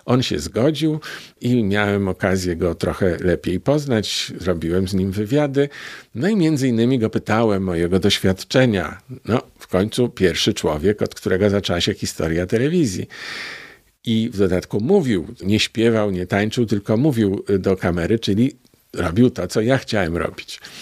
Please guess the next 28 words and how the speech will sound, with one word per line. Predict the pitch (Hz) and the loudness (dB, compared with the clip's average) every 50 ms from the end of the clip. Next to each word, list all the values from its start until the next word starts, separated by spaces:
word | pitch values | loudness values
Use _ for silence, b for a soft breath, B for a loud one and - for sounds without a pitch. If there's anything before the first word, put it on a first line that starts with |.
| B B B B B B B B B B _ - _ _ - | B B B B B B B B B B _ -20 _ _ -2
No | 95 95 101 107 107 104 107 117 113 | 0 0 2 2 2 2 2 2 2
i | 110 | 2
zapytałem | 107 113 117 120 - 127 127 131 127 127 | 2 0 0 0 0 0 0 0 0 0
go, | 120 131 131 131 - - - _ _ _ _ | 2 2 2 2 0 -4 -10 _ _ _ _
jakie | - 95 113 135 165 - 165 147 | -2 0 0 0 0 0 -2 -2
są | - - 147 143 143 143 | -2 0 0 2 2 2
jego | 123 120 127 127 120 123 123 120 | 4 2 2 2 2 0 0 2
takie | - 117 110 - - - 113 113 113 110 | 0 -2 -2 -2 -2 2 2 4 2 2
złote | 104 98 107 113 123 123 - 127 117 | 0 0 2 2 2 2 2 0 2
rady, | 113 117 120 120 113 95 92 90 | 2 2 2 2 0 0 -2 -2
jak | 85 87 90 - - | -2 -2 -4 -2 -2
należy | - 87 90 92 87 95 95 | 0 2 2 2 2 2 0
się | - 101 92 | 0 0 0
zachować | 87 92 85 107 107 95 92 87 | 0 0 0 2 2 2 2 0
w | - - | -2 -4
telewizji. | 90 80 82 - - 92 98 - - - - - 104 | -4 -4 -4 -4 -4 -8 -10 -10 -10 -12 -10 -6 -2
I | 113 | 0
on | 139 190 | 0 0
mi | 214 190 | 0 -2
wtedy | - - 160 156 143 143 | 0 0 0 2 2 0
powiedział | - - 120 107 101 113 117 113 110 117 101 92 | -2 -2 -4 -2 2 2 2 2 2 2 0 0
coś, | 87 - - 95 90 - 135 - - - | -2 0 0 0 0 0 -2 -8 -10 -6
czego | - 117 107 113 113 | -4 -4 -2 0 0
ja | 120 139 143 | 2 0 0
się | 123 123 120 | 0 -2 -4
trzymam | 104 - - 131 113 104 104 104 92 | -4 -2 0 0 2 2 0 0 0
do | 98 98 | -2 0
dzisiaj, | 90 101 101 - - - 95 104 - 147 | 0 0 0 0 0 -2 -2 -2 -4 -6